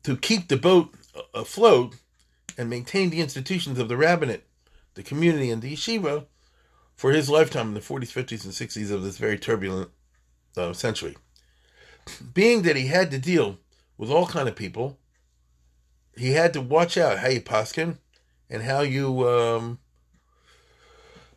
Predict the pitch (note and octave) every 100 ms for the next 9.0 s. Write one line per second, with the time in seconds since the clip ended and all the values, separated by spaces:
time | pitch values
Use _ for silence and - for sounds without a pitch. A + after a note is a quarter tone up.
0 | _ - - - - - - A#2+ C3 B2+
1 | A2+ G2+ G#2 G2 - - - C3 C#3 B2+
2 | C3 B2 A2+ G#2+ - C#3+ - A#2+ B2+ B2
3 | C3+ A#2+ A#2 - G#2+ G#2 A2+ A#2 A2+ G#2
4 | G#2+ G#2 - G2 - _ _ _ _ _
5 | - G2 C3+ F#3+ G3 B2+ A2 C#3+ B2+ -
6 | B2+ G2 D#2+ - _ _ _ _ _ _
7 | _ _ G2 F2+ F2 - _ _ _ _
8 | _ - B2 F#3+ G#3+ F#3+ G3+ F3+ C3